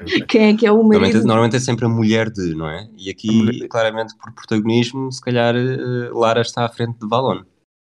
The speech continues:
Speaker 1: Claramente.
Speaker 3: Muito bem.
Speaker 1: Basta
Speaker 3: Vamos
Speaker 1: ser
Speaker 3: en-
Speaker 1: med-, basta ser medalhada olímpica.
Speaker 3: Vamos então passar para o
Speaker 2: Eu
Speaker 3: esqui.
Speaker 2: também acho que sim, porque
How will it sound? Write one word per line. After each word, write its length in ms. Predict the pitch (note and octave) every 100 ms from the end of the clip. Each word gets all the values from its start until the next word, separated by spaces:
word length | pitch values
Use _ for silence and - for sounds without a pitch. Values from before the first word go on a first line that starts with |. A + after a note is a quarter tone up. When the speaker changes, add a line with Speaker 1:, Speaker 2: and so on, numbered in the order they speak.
| _ _
Speaker 1:
Claramente. 560 | F2+ E2 A2 F#2 - _ _ _ _ _ _ _ _ A#2+
Speaker 3:
Muito 160 | G#2+
bem. 80 | -
Speaker 1:
Basta 180 | F#2+ -
Speaker 3:
Vamos 140 | A#2+
Speaker 1:
ser 80 | B2+
Speaker 3:
en- 40 | B2
Speaker 1:
med-, 180 | G#2 G#2+
basta 320 | A#2 A2 -
ser 300 | A2+ A#2+ A2
medalhada 440 | A#2 A#2 A#2 A#2 A#2+
olímpica. 500 | C3 G2+ B2+ - G#3 _ _ _ _ _ _ _ _ _ _ _ _
Speaker 3:
Vamos 840 | - F#2 G2 F#2 F2+ E2+ F2 F2 -
então 380 | E2+ E2 F2 E2+
passar 300 | - - E2
para 140 | -
o 20 |
Speaker 2:
Eu 40 | D#2+
Speaker 3:
esqui. 100 | - G3+
Speaker 2:
também 180 | G#3
acho 160 | G#3 G#3+
que 80 | -
sim, 220 | - F#3+
porque 320 | E3+ C#3 _